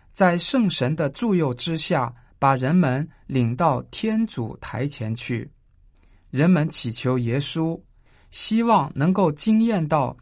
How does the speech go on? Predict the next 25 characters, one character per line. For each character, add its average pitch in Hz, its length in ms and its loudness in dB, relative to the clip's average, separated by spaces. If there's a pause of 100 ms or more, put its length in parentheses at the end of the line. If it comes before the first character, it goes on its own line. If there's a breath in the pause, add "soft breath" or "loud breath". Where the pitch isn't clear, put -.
天 226 340 -2
主 123 320 -6
圣 180 320 -2
神 117 240 -4
的 123 120 -2
能 110 320 -4
力。 120 260 -4 (1200)
祈 139 300 -4
祷 110 280 -2
即 143 180 -6
将 117 260 -2
结 113 240 -8
束 190 220 -4
的 131 100 -4
时 117 280 -8
刻， - 360 -6 (840)
我 185 160 6
会 226 200 4
和 214 180 2
洗 185 280 -2
者 165 180 0
若 180 240 -2
翰 139 340 -4 (280 soft breath)
还 151 160 -2
有 131 340 0